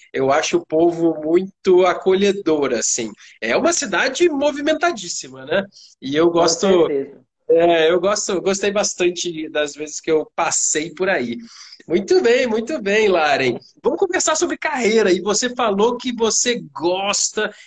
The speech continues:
Speaker 1: e tem prazer de ser multicarreiras, né? E o que que
Speaker 2: Isso.
Speaker 1: significa isso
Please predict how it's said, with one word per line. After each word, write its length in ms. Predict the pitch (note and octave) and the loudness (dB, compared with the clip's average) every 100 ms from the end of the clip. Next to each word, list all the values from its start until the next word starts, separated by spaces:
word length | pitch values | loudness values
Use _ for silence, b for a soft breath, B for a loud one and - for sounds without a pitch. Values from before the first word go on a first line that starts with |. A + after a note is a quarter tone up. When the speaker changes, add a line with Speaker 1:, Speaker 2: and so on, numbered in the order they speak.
| - | -10
Speaker 1:
e 100 | F#3 | -6
tem 300 | G3 G#3 G3+ | -4 -4 -4
prazer 800 | A3 G#3+ G#3+ - D#3 G3 A3 G3+ | -2 2 2 0 0 2 4 2
de 160 | G#3 | -2
ser 400 | G3 - A3 A3 | -2 0 2 2
multicarreiras, 1700 | F#3+ F#3 G#3+ C#4+ E4+ E4+ - C#4+ - D#4 C#4+ - C#3+ B2+ A2+ - - b b B2 | 0 -4 -2 0 -2 -4 -12 -16 -10 -6 -6 -4 -2 0 0 -2 -4 b b -2
né? 260 | D#3 G3 B - | -2 -2 B -8
E 100 | F#3 | -4
o 40 | G3 | -2
que 100 | D4 | 0
que 80 | |
Speaker 2:
Isso. 80 | F4 | -2
Speaker 1:
significa 580 | E4+ D#4+ C#4+ A3 B3 A3 | 0 -2 -2 -6 -4 -2
isso 140 | G#3+ | -4